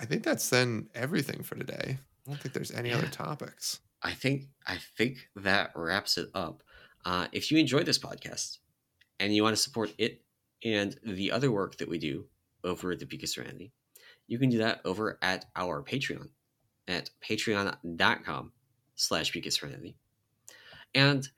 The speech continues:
Speaker 2: if you wanna support WoW Analyzer, uh, there are two ways for you to do that. One, if you, uh, know or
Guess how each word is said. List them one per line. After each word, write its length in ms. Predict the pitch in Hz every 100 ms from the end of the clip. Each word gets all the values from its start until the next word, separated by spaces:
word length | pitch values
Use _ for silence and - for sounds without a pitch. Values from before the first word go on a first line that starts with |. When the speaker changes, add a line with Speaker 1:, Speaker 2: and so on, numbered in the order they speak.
| _
Speaker 2:
if 220 | 120 117
you 40 | 160
wanna 120 | 185
support 380 | 185 147 151 127
WoW 200 | 107 101
Analyzer, 500 | 151 - 67 - - - _ _ _ _ _
uh, 280 | 85 85 85
there 180 | 85 135
are 120 | 120
two 280 | - - 185
ways 420 | 175 69 - - -
for 80 | 80
you 120 | 69
to 40 |
do 180 | - 71
that. 300 | 73 87 - - _ _ _ -
One, 440 | 131 180 - - - - - - - -
if 220 | 92 - 98
you, 160 | 92
uh, 360 | 90 90 90 -
know 400 | 98 95 98 117
or 560 | 135 101 85 80 80